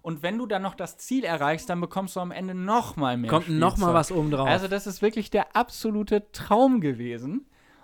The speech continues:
Speaker 2: Ja.
Speaker 1: Und man sitzt vor dem Fernseher und man denkt,
Speaker 2: Ja.
Speaker 1: wie sind diese Kinder
Speaker 2: Hammer.
Speaker 1: da hingekommen? Das ist wirklich, äh, das
Speaker 2: Äh.
Speaker 1: ist wirklich das Paradies.
Speaker 2: Ja, danke, David, dass du das noch raus-, rausgefischt hast.
Speaker 1: Ja.
Speaker 2: Ähm,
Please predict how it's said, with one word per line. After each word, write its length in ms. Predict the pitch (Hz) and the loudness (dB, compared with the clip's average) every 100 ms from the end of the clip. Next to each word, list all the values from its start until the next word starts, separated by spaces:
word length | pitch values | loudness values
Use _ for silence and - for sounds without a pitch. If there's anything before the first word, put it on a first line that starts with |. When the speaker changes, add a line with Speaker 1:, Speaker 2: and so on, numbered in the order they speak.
| - | -4
Speaker 2:
Ja. 140 | 131 | -4
Speaker 1:
Und 60 | 185 | -2
man 180 | 185 180 | -4 -4
sitzt 300 | 185 - - | -6 -8 -2
vor 100 | 226 | 2
dem 160 | 214 208 | 2 2
Fernseher 380 | 220 233 175 | 0 2 0
und 80 | 165 | 2
man 140 | 180 180 | 0 0
denkt, 260 | 185 226 | -2 -2
Speaker 2:
Ja. 400 | 123 151 143 113 | -4 -6 -6 -6
Speaker 1:
wie 160 | 185 226 | -4 -2
sind 180 | 233 233 | -2 -2
diese 220 | 220 214 | -2 -4
Kinder 320 | - 240 254 | 0 2 4
Speaker 2:
Hammer. 140 | 226 208 | 4 2
Speaker 1:
da 40 | |
hingekommen? 640 | 233 262 208 - 147 131 | 2 2 0 -2 -4 -4
Das 160 | 135 160 | -8 -10
ist 160 | 156 | -12
wirklich, 480 | 185 190 196 190 - | -12 -8 -10 -10 -20
äh, 260 | - - - | -20 -18 -12
das 160 | 117 | -12
Speaker 2:
Äh. 60 | 117 | -12
Speaker 1:
ist 80 | - | -10
wirklich 200 | 180 170 | -12 -8
das 180 | 175 - | -10 -10
Paradies. 720 | - 180 185 165 147 113 - | -8 -4 -4 -4 -8 -10 -8
Speaker 2:
Ja, 260 | 139 160 123 | -2 -2 -2
danke, 320 | 120 175 180 | -4 -8 -6
David, 260 | 135 123 127 | -6 -6 -8
dass 120 | - | -6
du 60 | |
das 140 | 139 139 | -6 -6
noch 100 | 131 | -6
raus-, 380 | 139 165 - - | -6 -6 -10 -4
rausgefischt 720 | 131 - - - 175 - - | -4 -2 -6 -2 -2 -2 -4
hast. 380 | 123 113 - - 135 | -4 -4 -8 -14 -10
Speaker 1:
Ja. 360 | 143 147 110 - _ _ | -2 -2 -2 -10 _ _
Speaker 2:
Ähm, 580 | 135 127 127 131 127 | -4 -2 -2 -4 -4